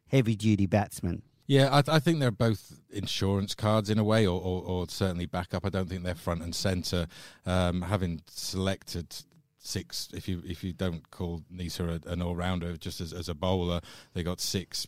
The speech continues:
Speaker 2: pacemen. Th-, th-, there's a clear distinction there between we have our, our, our pace battalion and then we have our batters, and that, that there's a clear indication from that squad that, that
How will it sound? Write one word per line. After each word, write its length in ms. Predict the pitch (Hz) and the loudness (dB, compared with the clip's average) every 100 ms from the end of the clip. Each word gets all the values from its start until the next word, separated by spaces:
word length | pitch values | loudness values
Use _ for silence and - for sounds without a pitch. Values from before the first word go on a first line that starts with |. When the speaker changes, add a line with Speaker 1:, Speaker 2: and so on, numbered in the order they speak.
| - | -4
Speaker 2:
pacemen. 400 | 98 90 - 87 | -2 -2 -4 -6
Th-, 140 | 90 | -8
th-, 140 | 85 90 | -8 -8
there's 140 | 98 90 | -6 -6
a 60 | |
clear 340 | - - 101 92 | -6 -2 0 0
distinction 560 | - - 92 - 90 | -4 -4 -4 -4 -4
there 160 | 87 82 | -4 -4
between 300 | 87 90 87 | -6 -6 -6
we 80 | 87 | -4
have 180 | 87 85 | -4 -4
our, 240 | 87 85 - - - - | -2 -4 -8 -20 -20 -10
our, 360 | 82 82 80 76 | -6 -4 -4 -6
our 180 | 82 80 | -8 -10
pace 500 | - - 87 - - _ _ | -4 -2 -2 -4 -8 _ _
battalion 560 | 92 - 98 95 87 87 | -10 -4 -2 -2 -2 -2
and 100 | 87 | -2
then 100 | 85 | -4
we 120 | 85 | -4
have 180 | 87 87 | -2 -2
our 120 | 82 | -2
batters, 340 | 78 90 85 82 | -2 -2 -2 -4
and 120 | 90 | -6
that, 140 | 95 - | -6 -8
that 220 | 95 90 | -10 -8
there's 160 | 92 87 | -8 -8
a 60 | |
clear 280 | - 101 95 | -4 0 0
indication 540 | 87 82 - 85 - 82 | -2 -6 -6 -6 -6 -8
from 180 | 82 | -8
that 160 | 87 85 | -6 -8
squad 240 | - 85 | -8 -10
that, 200 | 82 80 | -10 -14
that 140 | 80 | -14